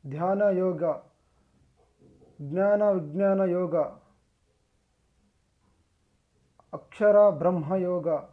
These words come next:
ರಾಜವಿದ್ಯಾ ರಾಜಗುಹ್ಯ ಯೋಗ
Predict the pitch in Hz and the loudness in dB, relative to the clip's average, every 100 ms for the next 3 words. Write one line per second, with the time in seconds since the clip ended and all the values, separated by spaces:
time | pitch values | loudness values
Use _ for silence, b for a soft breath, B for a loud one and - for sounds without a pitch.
0 | _ _ _ _ _ _ _ _ _ _ | _ _ _ _ _ _ _ _ _ _
1 | _ _ _ - 165 190 180 196 185 147 | _ _ _ -6 -2 0 2 0 0 -4
2 | 165 190 190 190 - _ _ _ _ 165 | -2 0 0 -4 -12 _ _ _ _ -6
3 | 165 180 160 180 143 139 - _ _ 185 | -2 -2 -2 -2 -4 -12 -20 _ _ -18
4 | 135 156 196 - 170 180 175 175 | -8 -2 -2 -2 -4 -2 0 -2